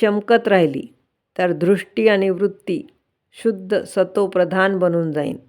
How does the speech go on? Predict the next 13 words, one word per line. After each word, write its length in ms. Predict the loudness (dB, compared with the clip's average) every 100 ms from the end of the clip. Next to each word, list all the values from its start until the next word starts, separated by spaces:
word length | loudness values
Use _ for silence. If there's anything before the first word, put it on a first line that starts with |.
| _ _ _ _ _ _ _ _ _ _ _ _ _ _ _ _ _ _ _ _ _ _ _ _ _ _
दृष्टी 680 | -2 -2 -2 -2 0 0 0
चंचल 460 | 2 2 2 4 4
होण्याचे 600 | 2 0 0 0 2 2
मूळ 340 | 2 4 4
कारण 440 | 4 2 4 2 2
आहे, 400 | 0 -2 -4 -8 _ _ _ _ _ _ _ _ _ -4
मस्तकमध्ये 1000 | -4 -4 -2 -2 0 0 0 2 0 0
मणीला 760 | -4 -2 2 4 4 4 2
न 240 | 0 0 0
पाहता 640 | 0 0 0 -2 -2 -4 -14 _
शारीरिक 640 | -6 0 2 2 0 -4 -6
रूपात 360 | -6 -2 -2
पाहतात. 500 | -2 -6 -6 -6 -10